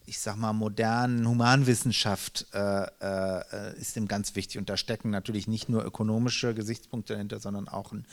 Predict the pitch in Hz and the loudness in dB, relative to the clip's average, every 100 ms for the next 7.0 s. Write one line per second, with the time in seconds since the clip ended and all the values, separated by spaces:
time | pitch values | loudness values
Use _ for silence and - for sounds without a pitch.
0 | - - - 104 - 123 151 185 - 123 | -20 -18 -8 -8 -4 2 4 4 2 2
1 | 120 117 113 - 101 104 - - 113 131 | 4 2 0 -8 -12 -12 -12 -8 -4 -4
2 | 127 127 117 117 110 104 - 123 107 110 | 0 2 2 2 -2 -4 -4 -2 0 0
3 | - 98 98 - - - - _ - 98 | -2 -4 -6 -8 -18 -20 -20 _ -14 -6
4 | 107 98 104 92 - 113 135 - 123 113 | -6 -2 -4 -6 -2 2 2 2 2 2
5 | - 120 98 104 104 - 101 - 104 - | 0 -2 -2 -2 -2 -4 -6 -4 -4 -4
6 | 127 120 113 107 - 113 107 113 107 | -4 -4 -2 -4 -2 -2 0 0 -2